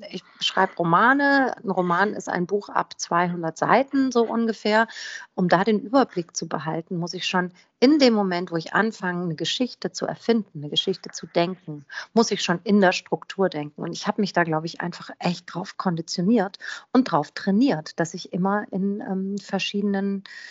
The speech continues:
Akten erzähle und denke und auch spreche dann wahrscheinlich. Also mein Gehirn hat einfach so eine, so ein, so ein Strukturbootcamp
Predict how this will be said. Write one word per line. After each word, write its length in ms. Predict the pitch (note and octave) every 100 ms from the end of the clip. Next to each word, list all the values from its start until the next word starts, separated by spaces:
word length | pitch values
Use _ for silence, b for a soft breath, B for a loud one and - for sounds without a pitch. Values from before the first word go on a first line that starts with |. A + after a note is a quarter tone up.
| B B B _
Akten 560 | G3+ - - - F#3+ F#3
erzähle 880 | E3 - - F3+ F#3 E3+ E3 E3 F3
und 400 | E3 E3+ - -
denke 640 | D#3+ F3+ F3+ D#3+ E3 E3+
und 480 | - D#3 - - - -
auch 200 | - E3+
spreche 460 | - - G3+ G3+ G3
dann 220 | - D3+
wahrscheinlich. 720 | D#3 D#3+ D#3 D3+ D3+ D#3+ - -
Also 140 | F3+
mein 200 | G3 G#3+
Gehirn 340 | G#3 A#3 B3
hat 140 | A3+ -
einfach 280 | G3 G3 F3
so 140 | F3+
eine, 340 | F3+ F3 E3+ E3+ B B
so 140 | -
ein, 140 | F#3 F3
so 120 | - F3+
ein 80 |
Strukturbootcamp 1120 | F3 - G3+ A#3 A#3 - G3+ - D#3+ D#3 D#3